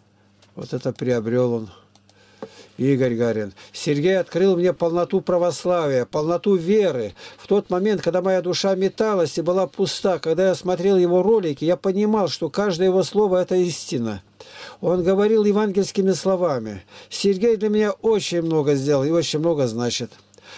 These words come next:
Слава тебе, Господи, за такого невероятного человека. Он пример для каждого из нас». Андрей Рогачевский. «Господи, Твоя да будет воля». Маргарита.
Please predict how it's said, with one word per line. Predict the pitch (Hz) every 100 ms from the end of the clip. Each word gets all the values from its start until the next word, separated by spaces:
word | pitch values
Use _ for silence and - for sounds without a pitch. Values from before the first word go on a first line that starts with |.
| -
Слава | - 190 220 202
тебе, | 180 170
Господи, | 160 196 165 165 139
за | 131 147
такого | 165 147 190 175
невероятного | 151 160 170 165 160 160 147 143 139
человека. | - 135 131 123 117 139
Он | 147
пример | - 196 214 233 170
для | 160
каждого | 151 156 127 131 127
из | 120
нас». | 117 117 104 - - _ _ _ _ _ _ - - -
Андрей | - 139 151 156 139
Рогачевский. | 127 127 - 131 113 - 101 - - - -
«Господи, | 143 185 165 - 139 131
Твоя | 139 160 175
да | 156
будет | 143 175 147 135
воля». | 127 131 113 104 - _ _ _ _ _ _ _
Маргарита. | 117 131 127 147 135 113 110